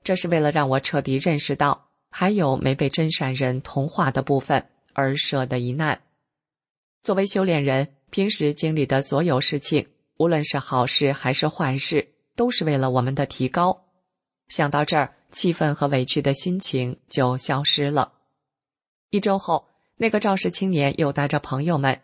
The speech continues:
出现在练功场，骚扰我们练功。当我问他到底为什么阻止我们练功，他说自己的目的就是不想让我们在这里练法轮功。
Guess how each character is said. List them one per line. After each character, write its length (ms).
出 140
现 260
在 180
练 180
功 180
场， 320
骚 220
扰 140
我 100
们 140
练 200
功。 300
当 140
我 80
问 200
他 380
到 140
底 180
为 200
什 180
么 140
阻 180
止 160
我 100
们 120
练 200
功， 280
他 140
说 260
自 160
己 140
的 100
目 140
的 240
就 240
是 220
不 160
想 300
让 180
我 80
们 280
在 220
这 200
里 140
练 220
法 160
轮 160
功。 260